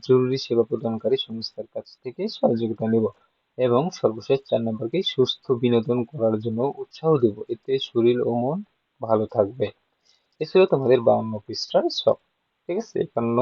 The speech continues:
পৃষ্ঠার একটা ছক এবং বাউন্ন পৃষ্ঠার দুইটা ছক, টোটাল তিনটা ছক পূরণ করেছি, ঠিক আছে? আমি আজকেই আর উম, এটা ভিডিওটা লং করব না, কারণ আসলেও তোমাদের পড়াটা বেশি হয়ে যাচ্ছে, সেটা আমি যদিও বুঝতে পারতেছি, তবুও তোমাদের সিলেবাসটা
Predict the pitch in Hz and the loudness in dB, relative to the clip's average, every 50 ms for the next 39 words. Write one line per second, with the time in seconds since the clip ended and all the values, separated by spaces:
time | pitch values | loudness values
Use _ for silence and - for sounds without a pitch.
0 | 135 131 - 139 - - - - 143 143 143 - 160 165 - - 220 220 - 117 | 2 0 -2 -6 -12 -8 -4 -2 -2 -2 -2 -4 -6 -6 -6 -6 -8 -6 -6 -4
1 | 113 120 120 113 113 156 113 110 110 110 107 113 113 - - - 165 131 120 156 | -6 -4 -6 -6 -4 -4 -4 -4 -4 -6 -8 -10 -10 -10 -8 -6 -6 -2 0 2
2 | 165 - 120 - - - - _ _ _ - 113 107 - 160 202 254 - _ _ | 4 4 4 4 2 -6 -12 _ _ _ -16 -12 -6 -4 -2 -2 -2 -4 _ _
3 | - 214 208 220 208 180 - - - - _ - 120 113 110 107 104 - 107 - | -8 -6 -2 0 -2 0 0 -2 -4 -4 _ -10 -8 -6 -6 -4 -4 -6 -6 -6
4 | - - _ _ - - 110 - - - 127 117 117 117 117 220 - - - - | -10 -20 _ _ -12 -10 -10 -8 -6 -4 -4 -2 -2 0 0 0 0 0 -4 -8
5 | - 165 165 175 175 160 156 151 156 156 _ _ _ _ _ _ _ _ _ _ | -6 -4 -2 0 2 2 2 0 0 -4 _ _ _ _ _ _ _ _ _ _
6 | _ - 131 123 123 123 123 123 120 123 123 123 127 123 - 143 127 - 135 120 | _ -16 -10 -6 -4 -2 -2 0 0 -2 -2 -2 -2 2 2 2 2 2 2 4
7 | 123 123 117 - 120 117 117 117 113 110 - 139 127 113 117 113 139 202 226 - | 4 4 6 6 4 6 6 4 4 2 2 2 2 4 4 4 4 4 2 0
8 | - 143 117 110 113 113 110 107 107 104 107 104 - - 120 117 117 117 120 120 | 0 0 2 2 2 0 0 -2 -4 -4 -4 -4 -2 2 4 6 6 6 4 2
9 | - _ _ - 123 123 120 117 120 120 - - _ _ _ - 123 113 107 104 | -2 _ _ -6 -2 -2 2 4 6 4 4 2 _ _ _ 0 4 4 4 4
10 | - 113 110 117 110 - - 127 117 113 113 107 110 101 - - - 180 - - | 4 2 2 2 2 2 4 4 4 4 4 4 4 2 2 2 -2 -2 -2 -2
11 | - - 185 190 185 185 135 117 117 113 117 117 113 113 120 120 - - - 123 | -6 -8 -6 -6 -6 -4 0 2 4 6 6 6 4 4 2 -2 -2 -2 -2 2
12 | 117 117 110 _ _ _ _ - 147 175 220 _ _ _ _ _ _ _ _ _ | 2 2 0 _ _ _ _ -12 -12 -12 -12 _ _ _ _ _ _ _ _ _
13 | - 147 139 147 147 147 151 143 135 127 127 117 - - - 117 120 117 123 120 | -4 2 4 4 6 6 6 4 6 6 4 2 2 -4 0 2 4 4 4 2
14 | - - - | 2 6 6